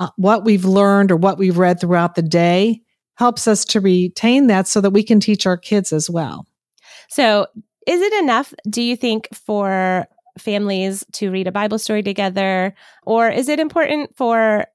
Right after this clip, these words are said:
Speaker 2: moms to take that time by themselves away from their kids to get alone with God?
Speaker 1: Well, I think both are very important. Uh, we can only give to our children what we have.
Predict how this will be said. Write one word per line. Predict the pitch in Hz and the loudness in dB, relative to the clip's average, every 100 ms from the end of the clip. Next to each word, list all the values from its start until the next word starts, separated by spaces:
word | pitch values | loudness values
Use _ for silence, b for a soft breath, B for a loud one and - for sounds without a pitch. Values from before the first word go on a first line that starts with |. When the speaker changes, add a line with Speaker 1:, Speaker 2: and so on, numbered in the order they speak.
| _ _ 214 | _ _ -2
Speaker 2:
moms | 214 208 208 202 - _ | 0 0 -2 -4 -8 _
to | - | -10
take | 214 262 247 | -6 -6 -6
that | 220 190 | -6 -6
time | - 185 175 175 - | -4 -4 -4 -6 -4
by | 208 214 | -2 0
themselves | 202 185 160 143 165 | -2 -2 -2 -4 -2
away | 170 180 | -2 -2
from | 180 165 | -4 -6
their | 156 | -6
kids | - 139 131 185 - _ _ _ - | -6 -6 -6 -8 -12 _ _ _ -12
to | 196 | -6
get | 180 | -2
alone | 160 147 143 | -2 -2 -4
with | 131 - | -6 -6
God? | - 107 196 - _ _ _ _ - | -6 -6 -6 -12 _ _ _ _ -4
Speaker 1:
Well, | 214 190 | -2 0
I | 202 | 0
think | 208 214 | 2 2
both | 190 202 208 | 4 2 0
are | 170 | -2
very | 170 185 185 165 | 0 0 0 0
important. | 170 175 151 143 156 - _ | -2 -4 -4 -4 -8 -12 _
Uh, | 180 196 | -6 -2
we | 240 | -2
can | 240 254 220 | 0 -2 0
only | 214 240 254 226 | 2 4 4 2
give | 196 175 208 208 - | 2 0 0 0 -2
to | 226 | 0
our | 185 | 0
children | 180 - 196 180 160 165 | 0 0 2 2 0 0
what | 180 - 170 | 0 -2 0
we | 202 190 | 2 0
have. | 160 202 185 156 143 135 | 0 -2 -2 -2 -6 -8